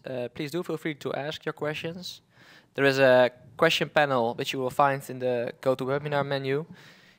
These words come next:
can type in your questions here. We'll try to answer them, uh, during the webinar. If it's not possible, we'll have a Q and A session after the webinar where you can ask all of your questions. What will you learn in this webinar? Well, of course, we,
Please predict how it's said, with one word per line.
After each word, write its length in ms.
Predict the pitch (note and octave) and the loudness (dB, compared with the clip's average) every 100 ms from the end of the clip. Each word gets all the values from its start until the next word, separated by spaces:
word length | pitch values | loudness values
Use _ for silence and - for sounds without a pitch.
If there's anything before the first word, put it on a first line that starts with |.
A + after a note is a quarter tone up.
| _ | _
can 160 | D3+ C#3 | -2 4
type 260 | D3 C#3+ D#3+ | 4 4 0
in 80 | |
your 100 | C#3+ | -6
questions 420 | - D3+ D3 C3+ C3 | -2 0 0 -4 0
here. 360 | C#3+ E3+ G3 - _ _ _ _ - | 2 2 -2 -10 _ _ _ _ -8
We'll 80 | C3 | 2
try 240 | D3 C#3+ | 6 6
to 160 | - - | 4 -6
answer 340 | C#3 C3+ B2+ | -6 -6 -6
them, 300 | B2 B2 A#2+ | -4 -6 -6
uh, 120 | A2 | -8
during 260 | A#2 D3+ E3 | 0 0 2
the 80 | D#3 | 4
webinar. 560 | D3+ D3+ D3 C#3+ D#3+ - _ - _ _ _ - | 4 4 4 4 2 -8 _ -20 _ _ _ -12
If 120 | B2+ | -8
it's 140 | A#2+ | -4
not 220 | C3+ C3+ | -2 2
possible, 520 | C#3 C3 - B2+ B2 A#2+ | 4 4 4 4 6 6
we'll 220 | A#2+ A#2 _ _ _ _ | 4 0 _ _ _ _
have 180 | G3+ B2 | -4 0
a 140 | A#2 - _ _ - | 0 -2 _ _ -4
Q 180 | C3+ | 0
and 100 | B2 | 2
A 120 | A#2+ A#2 | 0 0
session 360 | A#2+ A#2 A2+ | 0 0 -2
after 240 | A#2 A#2+ - | -2 -4 -4
the 80 | |
webinar 480 | A2 A#2 A2+ G#2+ A2 | -2 0 0 -2 -2
where 120 | A2 | -2
you 100 | A2 | -4
can 140 | - A2+ | -4 -6
ask 300 | G#2+ - - _ | -6 -8 -12 _
all 160 | A2+ A2+ | -8 -6
of 80 | |
your 100 | A2 | -8
questions. 640 | - A#2 - A2+ - - - _ _ - - - - - - - - _ _ _ _ _ | -2 -2 -2 -6 -8 -12 -14 _ _ -20 -20 -20 -20 -20 -20 -20 -20 _ _ _ _ _
What 160 | G#3 A#3 | 4 6
will 100 | A#3+ | 4
you 100 | G#3+ | 8
learn 220 | A#3+ A#3+ | 6 6
in 80 | F#3 | 4
this 140 | D3+ | 6
webinar? 540 | D3+ C#3 B2+ G#2+ G2+ - - - | 6 6 0 0 -2 -8 -14 -2
Well, 100 | D#3+ | -2
of 80 | - | 4
course, 240 | F#3 F3 | 4 4
we, 220 | D#3+ D3+ | 0 -2